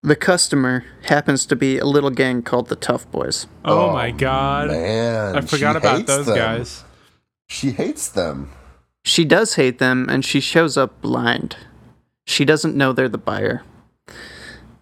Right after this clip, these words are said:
Speaker 1: Uh, Nick saw no reason to warn her because he doesn't know about her past.
Speaker 3: Right.
Speaker 1: So they show up.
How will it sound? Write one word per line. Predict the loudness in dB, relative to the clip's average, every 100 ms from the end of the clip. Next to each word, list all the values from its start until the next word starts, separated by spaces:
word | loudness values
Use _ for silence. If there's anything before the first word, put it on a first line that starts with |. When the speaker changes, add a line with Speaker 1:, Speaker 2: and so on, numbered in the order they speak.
| _ _ _ _ _ _ 4
Speaker 1:
Uh, | 6 6 4 2 2
Nick | 2 2 -2 -14 -14 -20 -20 _ -2
saw | 4 4 4
no | 2
reason | 2 0 -2 -2
to | -2
warn | 0 2 2
her | 2 0
because | 0 0 0 2
he | 2
doesn't | 2 0 -2
know | 0
about | 0 -2
her | -2 -4
past. | -4 -4 -4 -6 -8 -12 -20 _ -6
Speaker 3:
Right. | -4 -4 -8 -16 -20 -20 _ _ _ -20 -20 -20 _ _ _ _ _ 0
Speaker 1:
So | 4 4
they | 4 2
show | 4 4 4
up. | 2 -2